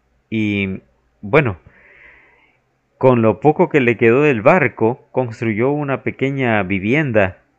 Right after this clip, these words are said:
en el lugar donde había naufragado, porque justamente,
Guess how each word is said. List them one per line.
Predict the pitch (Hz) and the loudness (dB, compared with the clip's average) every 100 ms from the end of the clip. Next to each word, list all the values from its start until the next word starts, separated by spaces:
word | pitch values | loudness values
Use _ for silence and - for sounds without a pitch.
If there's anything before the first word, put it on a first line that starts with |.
| _ _ _ _ | _ _ _ _
en | 113 101 | -4 -2
el | 101 | -4
lugar | 95 104 120 120 | -2 0 0 0
donde | 110 98 95 92 | -2 0 0 0
había | 90 95 113 117 | -2 0 0 0
naufragado, | 113 104 101 95 120 147 117 95 | -2 -2 -2 0 2 2 2 0
porque | 98 - | -6 -6
justamente, | 101 113 - 107 110 120 123 107 98 | -12 -10 -6 -6 -6 -6 -4 -4 -4